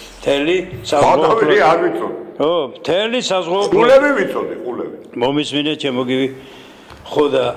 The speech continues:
Speaker 1: ამის გამოსწორება ემზარის არ იყოს, ასე ერთ დღეში ვერ მოხდება. ეს ცოტა შორეული საქმეა, მაგრამ <coughs> ემზარმა ზუსტად ის თქვა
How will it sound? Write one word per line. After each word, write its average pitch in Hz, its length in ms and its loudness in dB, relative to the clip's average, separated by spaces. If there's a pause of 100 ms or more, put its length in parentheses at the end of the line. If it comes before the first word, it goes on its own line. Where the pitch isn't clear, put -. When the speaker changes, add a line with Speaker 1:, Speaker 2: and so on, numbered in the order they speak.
(140)
Speaker 1:
ამის 151 360 -2
გამოსწორება 165 640 2
ემზარის 131 360 0
არ 139 140 2
იყოს, 107 220 -6
ასე 113 200 -2
ერთ 120 140 2
დღეში 123 260 -2
ვერ 113 160 0
მოხდება. 117 440 0 (140)
ეს 135 200 -2
ცოტა 127 320 -2 (120)
შორეული 123 580 0 (460)
საქმეა, 180 440 0
მაგრამ 143 320 2 (220)
<coughs> 143 240 -2
ემზარმა 170 480 0
ზუსტად 135 460 0
ის 147 160 -2
თქვა 117 220 -2